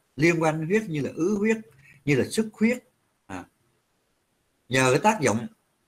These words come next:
hoạt huyết khứ ứ của nó, hoặc là chỉ huyết cầm máu lại, hoặc làm tiêu tan các khối u,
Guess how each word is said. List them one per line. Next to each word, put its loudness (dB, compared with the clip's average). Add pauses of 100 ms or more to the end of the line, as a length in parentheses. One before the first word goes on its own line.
(280)
hoạt 2
huyết 0 (540)
khứ 4
ứ 0
của -2
nó, -6 (920)
hoặc -6
là -6
chỉ 2
huyết -4 (240)
cầm -2
máu 0
lại, -8 (1300)
hoặc -6
làm -4
tiêu 2
tan 0
các -6
khối -2
u, 2